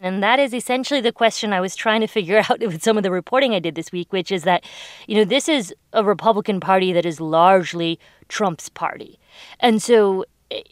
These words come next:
really, are these Republican for Biden efforts gonna mean much of anything? So two things on that.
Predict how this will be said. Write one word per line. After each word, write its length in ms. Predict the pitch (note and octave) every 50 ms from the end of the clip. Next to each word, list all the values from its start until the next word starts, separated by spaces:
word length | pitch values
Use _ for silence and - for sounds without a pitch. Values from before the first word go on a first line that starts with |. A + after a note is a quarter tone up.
| - C4+
really, 360 | B3+ C4+ E4 E4 C#4+ B3+ B3
are 200 | - A3+ A3 G#3
these 440 | D#3 F3 G3+ G3 F#3 F#3+ E3+ - - -
Republican 800 | F3+ F3+ E3 - - - G#3+ F3+ G3 G#3 G3 - G#3 F#3+ F3+ F3+
for 180 | - - F3+ D#3+
Biden 680 | C3+ D#3+ D3 D#3 E3+ E3 E3+ E3 E3 D#3+ D#3+ D#3 D#3 -
efforts 500 | D#3+ D#3 - - F3 D#3+ - - - -
gonna 220 | - F3+ E3+ E3
mean 400 | E3 E3+ F3+ F3+ F3 E3+ D#3+ D3+
much 220 | D#3 E3 D#3+ D#3+ -
of 100 | F#3 E3
anything? 520 | F#3+ A3+ B3+ A3 - - - - - B3+
So 160 | - D4+ C4 - -
two 260 | - - E4+ G4 F#4+
things 300 | - D#4 G#3+ F3+ E3 D#3+
on 100 | D3+ D3
that. 180 | D3 - -